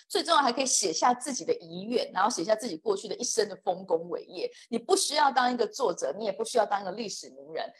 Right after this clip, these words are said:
也可以把你的故事留给你的下一代。我觉得这本书真的是还蛮有趣的，而且由他这样子的一个，呃，从空姐，空姐出来，然后变成写一个遗嘱行书的作者，我觉得这中间的落差其实是蛮大，然后就很有趣这样子。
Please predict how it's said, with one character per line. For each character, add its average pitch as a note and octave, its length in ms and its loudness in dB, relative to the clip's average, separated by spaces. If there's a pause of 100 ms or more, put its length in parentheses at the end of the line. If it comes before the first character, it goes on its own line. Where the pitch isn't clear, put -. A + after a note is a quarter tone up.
也 F3+ 140 -8
可 - 180 -4
以 G#3 80 6
把 F#3+ 160 -2
你 D#3+ 80 -10
的 D3 80 -10
故 F3+ 160 -12
事 F3 140 -10
留 D#3+ 200 -4
给 D#3+ 120 -8
你 - 40 -8
的 - 60 -18
下 - 300 -4
一 - 120 -16
代。 - 240 -6 (200)
我 F3+ 80 -14
觉 A3+ 160 2
得 B3 40 4
这 B3 80 0
本 D#3+ 120 -8
书 F3 160 -12
真 F#3 100 -8
的 E3 80 -8
是 - 80 -10
还 - 160 -6
蛮 C#3 160 -10
有 - 140 -14
趣 - 240 -14
的， - 120 -14
而 F#3+ 60 4
且 G#3 240 2
由 F#3+ 180 2
他 A#3 240 2
这 A#3 100 0
样 A#3 140 4
子 F3+ 120 -8
的 F3+ 80 -4
一 A3 40 -8
个， E3+ 240 0 (600)
呃， G3 240 0
从 A3 240 0
空 E4 280 4
姐， - 360 -2 (180)
空 G#4 180 4
姐 D4 220 0
出 D#4+ 220 2
来， D4+ 120 8
然 B3 80 8
后 B3 80 6
变 C#4 160 0
成 A3+ 140 2
写 G3+ 260 0
一 - 120 -4
个 - 180 6
遗 B3+ 220 0
嘱 G3+ 340 0
行 F#3 340 -4
书 C4 380 0
的 A3+ 180 8
作 F3+ 280 0
者， - 360 -6 (220)
我 A#3+ 60 -4
觉 C#4+ 80 0
得 G4 60 0
这 G4+ 140 2
中 D4 220 0
间 C#4 120 2
的 A#3 40 2
落 A3+ 220 2
差 F#3 180 2
其 E3+ 160 -10
实 E3 80 -8
是 F3+ 140 -12
蛮 D3+ 240 -4
大， C#3 220 0
然 D#3 120 -2
后 E3+ 60 -4
就 F#3 100 -6
很 D#3 180 -16
有 - 160 -14
趣 - 300 -8
这 - 80 -14
样 - 160 -14
子。 - 180 -14